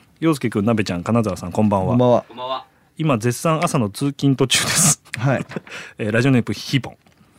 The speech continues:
Speaker 2: はい。
Speaker 1: えー、通勤途中必ず駅の前を通るので、女子高生に遭遇するのですが、最近の女子高生ってスカートにくるぶし丈の、えー、靴下を履いているんですね。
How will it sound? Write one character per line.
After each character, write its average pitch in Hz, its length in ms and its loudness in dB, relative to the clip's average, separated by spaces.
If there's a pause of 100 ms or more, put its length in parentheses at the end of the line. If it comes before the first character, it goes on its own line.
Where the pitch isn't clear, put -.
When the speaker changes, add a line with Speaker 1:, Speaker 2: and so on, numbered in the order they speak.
Speaker 2:
は 120 140 2
い。 104 120 -4
Speaker 1:
え 107 240 0
ー、 101 60 -2
通 139 200 -4
勤 131 160 -2
途 131 120 2
中 107 140 -4
必 120 260 2
ず 120 100 2
駅 113 140 -4
の 110 80 2
前 98 120 -2
を 92 60 -4
通 107 160 -2
る - 20 -4
の 92 100 -2
で、 104 120 -2
女 110 100 -2
子 - 80 -8
高 170 180 -2
生 117 140 -6
に 104 100 -2
遭 135 260 0
遇 131 140 0
す 127 120 -6
る 123 80 -2
の 101 80 -2
で 90 60 -8
す 101 100 -10
が、 107 220 0
最 135 280 -2
近 135 200 0
の 131 100 2
女 123 100 2
子 - 100 -6
高 143 200 0
生 107 180 -2
っ 87 40 -6
て - 260 -2
ス - 120 -10
カ 180 220 2
ー 160 40 -2
ト 127 140 -6
に 127 140 0
く - 160 -4
る 208 140 2
ぶ 247 140 0
し - 100 -4
丈 127 240 0
の、 123 180 2 (500)
え 123 140 -2
ー、 110 40 -2
靴 - 200 -4
下 131 180 0
を 107 80 2
履 123 140 2
い 120 60 2
て 127 80 0
い 123 60 4
る 123 100 4
ん 117 40 2
で 92 80 -4
す - 80 -8
ね。 101 200 -4